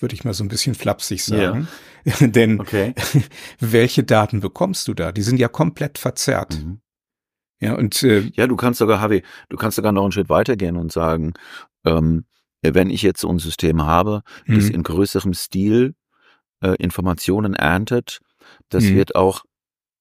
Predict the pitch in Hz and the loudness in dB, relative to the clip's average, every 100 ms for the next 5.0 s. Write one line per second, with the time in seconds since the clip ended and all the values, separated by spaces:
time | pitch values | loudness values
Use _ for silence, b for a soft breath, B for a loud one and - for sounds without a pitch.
0 | _ _ - 98 110 - 139 - 131 92 | _ _ -2 0 0 0 -4 -2 -4 -2
1 | - 80 65 73 71 - 65 85 113 101 | -4 -6 -4 -6 -8 -12 -14 -2 0 2
2 | 85 123 135 92 90 92 101 - 98 92 | 0 0 0 0 -2 -4 -6 -2 2 2
3 | 92 87 98 92 104 113 - 156 - 110 | 2 -2 -6 -2 -2 0 0 0 2 0
4 | 92 98 127 113 110 101 110 95 - | 0 2 2 2 -2 -6 -8 -6 -8